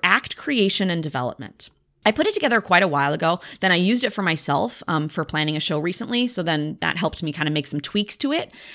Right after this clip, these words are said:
And now I, I'd love to share it with you all. It's got space for planning out your storyline, planning out your music, your tech and prop needs, plus planning your routine in as much or as little detail as you want. So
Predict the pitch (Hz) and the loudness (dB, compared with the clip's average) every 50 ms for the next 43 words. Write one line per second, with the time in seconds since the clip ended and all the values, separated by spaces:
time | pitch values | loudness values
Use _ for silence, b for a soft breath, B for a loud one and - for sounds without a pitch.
0 | B B B - 220 220 233 254 285 311 311 294 - - 254 233 233 247 247 - | B B B 4 4 6 8 8 8 8 6 6 4 2 2 2 2 0 0 0
1 | 285 - - 269 302 403 - 262 240 - 151 143 135 143 131 127 120 127 - 208 | 0 0 2 2 2 2 2 0 0 2 2 2 2 2 2 2 0 0 0 -2
2 | - - 240 240 - - - - - 226 233 247 254 247 - - B B B B | 0 4 4 4 4 2 -4 -6 -2 0 0 0 0 0 -2 -6 B B B B
3 | B - - 226 220 208 196 190 185 190 - 190 175 170 170 170 160 - 151 156 | B -10 -4 -2 0 2 2 2 0 0 0 0 0 2 2 0 0 0 0 0
4 | 156 - - 269 269 262 262 254 247 240 240 233 226 226 226 220 214 214 - - | -2 0 0 0 0 0 0 0 0 0 2 2 2 2 2 2 0 0 0 -2
5 | 175 165 165 160 147 147 151 160 175 214 226 233 220 233 226 214 - - 170 156 | -2 0 0 0 0 0 0 0 2 2 2 2 2 2 0 0 -2 -4 -6 -6
6 | - - - 190 185 - 175 160 147 - - - 190 208 - - 233 233 233 226 | -4 -4 -2 -2 -2 -2 -4 -6 -8 -6 -4 -2 -2 0 0 0 0 2 2 2
7 | 240 220 208 - B B B B B B B B - - 294 302 330 320 - - | 0 0 -2 -6 B B B B B B B B -8 0 2 2 4 2 0 -2
8 | - - 240 240 233 226 220 208 202 196 185 190 - - 202 202 190 175 165 170 | -2 -2 0 0 2 2 2 2 2 2 0 -2 -2 -2 0 0 0 0 0 -2
9 | 170 165 156 - 170 180 190 - - 180 170 165 156 151 156 165 156 156 135 165 | -2 -2 -2 -2 0 0 0 -2 -2 -2 -2 -2 -2 -2 -4 -4 -4 -4 -4 -4
10 | 151 - - 147 143 143 - 147 139 127 120 - - _ - - - _ _ - | -6 -6 -4 -2 -2 -2 -2 -2 -4 -4 -4 -8 -10 _ -14 -16 -16 _ _ -20
11 | B B B B B - 214 196 185 - | B B B B B -2 0 0 0 -2